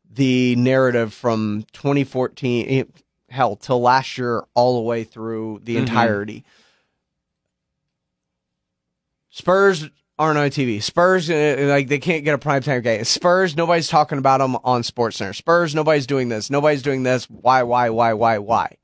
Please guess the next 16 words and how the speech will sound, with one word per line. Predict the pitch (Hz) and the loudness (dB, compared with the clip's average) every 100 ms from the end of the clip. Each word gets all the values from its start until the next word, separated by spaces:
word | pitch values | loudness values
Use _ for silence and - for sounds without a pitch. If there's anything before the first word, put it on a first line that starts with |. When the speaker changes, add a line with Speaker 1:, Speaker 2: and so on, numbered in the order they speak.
| _ | _
Speaker 2:
Yeah. | 117 117 101 _ | 2 2 2 _
Speaker 1:
That's | 113 - | -12 -4
gonna | 117 | -4
change. | - 101 - - _ _ | -2 -6 -8 -20 _ _
Speaker 2:
Yeah. | 110 120 107 - | -2 0 -2 -4
Speaker 1:
That's | 139 135 | -4 0
gonna | 165 | -2
change, | 139 - 147 151 151 - _ - | -2 -2 0 2 0 -4 _ -4
and | 127 | -2
it's | 123 | 0
gonna | 143 127 | -2 -2
change | - - 131 131 117 | -4 -2 -2 -2 -4
in | - 131 | -4 -2
a | 123 | 0
massive | 107 101 110 123 123 117 - 113 101 - _ | -2 -2 -2 0 0 -2 -4 -6 -8 -20 _
way. | 110 110 - - | -8 -6 -8 -12